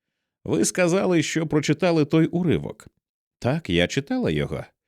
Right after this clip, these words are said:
Я спробувала відшукати решту рукопису, тим більше, що мене зацікавили подальші події. На жаль,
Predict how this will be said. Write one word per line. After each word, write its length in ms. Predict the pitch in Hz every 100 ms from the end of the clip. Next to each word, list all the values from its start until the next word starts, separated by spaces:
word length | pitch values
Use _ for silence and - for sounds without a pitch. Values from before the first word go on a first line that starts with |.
| _ _ -
Я 260 | 107 123
спробувала 580 | 120 - 120 107 104 101
відшукати 640 | 98 - 92 78 95 104
решту 360 | 92 95 - 123
рукопису, 640 | 143 240 220 80 - 85
тим 280 | - 98 85
більше, 380 | 69 117 147 92
що 200 | - 87
мене 260 | 82 87 117
зацікавили 600 | 98 78 76 110 135 123
подальші 480 | 98 82 80 - 135
події. 600 | 220 220 135 69 73 - _ _ _
На 180 | 101 82
жаль, 300 | 71 85 156